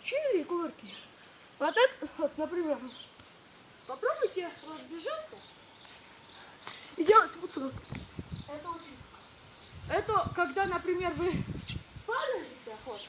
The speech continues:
ну не пад-, а так стрибаете с другой крыши, вы можете, в чем, вот так делать, лучше вот так делать, но я смотрел видео.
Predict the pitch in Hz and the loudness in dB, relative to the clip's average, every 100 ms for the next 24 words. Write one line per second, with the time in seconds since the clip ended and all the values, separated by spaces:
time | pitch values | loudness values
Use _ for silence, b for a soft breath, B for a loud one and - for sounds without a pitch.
0 | - - - - - 311 320 320 440 - | -16 -18 -18 -18 -8 0 2 4 2 2
1 | - 302 285 285 339 359 349 349 311 349 | -2 0 0 0 -2 2 2 2 -4 -2
2 | 359 359 440 740 831 - 190 - - - | -2 -2 -2 -2 -4 -8 -10 -14 -20 -14
3 | 240 294 339 330 339 - 320 262 - 330 | -2 0 2 2 0 0 -2 -2 0 0
4 | 240 311 349 466 - - 285 233 214 - | 0 0 6 8 8 2 0 0 -4 -10
5 | - 370 427 403 339 226 208 196 202 269 | -2 0 4 4 4 0 -4 -6 0 2
6 | 359 403 370 320 330 220 180 | 4 2 0 0 -2 -4 -10